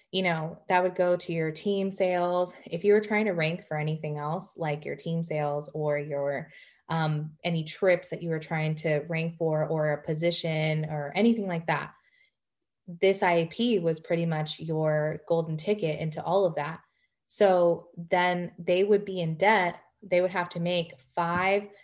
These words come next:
payments of a hundred dollars to pay that off. But if you have a ninety percent turnover rate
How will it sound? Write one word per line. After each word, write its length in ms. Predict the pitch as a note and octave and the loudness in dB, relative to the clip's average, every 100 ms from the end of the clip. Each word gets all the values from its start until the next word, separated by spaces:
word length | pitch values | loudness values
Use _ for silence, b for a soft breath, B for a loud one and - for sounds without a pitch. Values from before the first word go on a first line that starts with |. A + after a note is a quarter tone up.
| B - | B 0
payments 400 | G#3 G3+ E3+ E3+ | 4 4 2 -2
of 100 | D#3+ | -4
a 60 | |
hundred 420 | D#3 F3+ F#3 F3 | -6 -6 -4 -2
dollars 640 | E3+ F3+ F#3 D3+ C#3+ E3+ - _ _ _ - | 0 2 2 0 -4 -10 -16 _ _ _ -4
to 100 | E3+ | -4
pay 280 | - F#3 F3 | 0 0 2
that 200 | D#3 D#3 | 0 0
off. 380 | F#3 D#3 - _ _ _ _ _ - | 0 -2 -8 _ _ _ _ _ 2
But 480 | G#3+ G#3+ F3 - - - | 6 6 4 -2 -16 -6
if 160 | F#3+ G3 | -4 2
you 160 | G3+ | 2
have 200 | G#3+ G#3+ | 2 0
a 60 | G3 | 0
ninety 360 | F3+ F#3 G3+ G#3 | 0 2 2 0
percent 420 | G3+ F#3 F3 - | -2 -2 -6 -6
turnover 520 | - A3+ G#3+ F3+ E3 | -2 2 2 0 0
rate 400 | D#3 D3 D3 | 0 0 -2